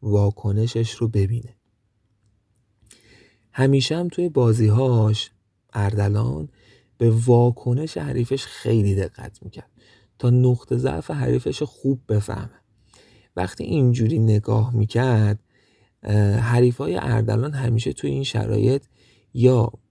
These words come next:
عصبی می‌شدن و واکنش عصبی نشون می‌دادن از خودشون، تو صورتشون مشخص می‌شد این عصبانیت،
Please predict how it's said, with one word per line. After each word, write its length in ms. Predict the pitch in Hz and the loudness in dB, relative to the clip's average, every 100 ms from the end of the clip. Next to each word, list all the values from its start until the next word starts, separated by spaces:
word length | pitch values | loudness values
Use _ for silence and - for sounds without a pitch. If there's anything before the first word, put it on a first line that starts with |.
| _ | _
عصبی 520 | 110 107 - 104 110 | -6 -4 -2 -4 -2
می‌شدن 680 | 151 156 - 107 107 104 151 - _ _ _ _ | -4 -4 0 2 4 2 0 -12 _ _ _ _
و 200 | 117 113 113 | -4 -4 -4
واکنش 500 | - 113 107 - 117 | -4 -2 -2 -4 -4
عصبی 400 | 117 110 - - | -2 -2 -2 -4
نشون 300 | 147 131 - | -2 -2 -4
می‌دادن 320 | 104 101 101 98 | -4 -2 -2 -4
از 160 | 98 | -6
خودشون، 560 | - 107 110 - 107 113 _ _ - - _ | -8 -8 -8 -8 -8 -8 _ _ -20 -20 _
تو 120 | - 120 | -10 -6
صورتشون 720 | - - 113 120 127 131 127 | -4 0 2 0 -2 -4 2
مشخص 680 | 107 101 113 113 - - - | 2 2 -2 -4 -4 -4 -4
می‌شد 240 | 107 101 | -2 -2
این 140 | 107 | 0
عصبانیت، 800 | 104 107 - 104 107 113 117 104 | 0 0 -2 -4 -4 -6 -8 -10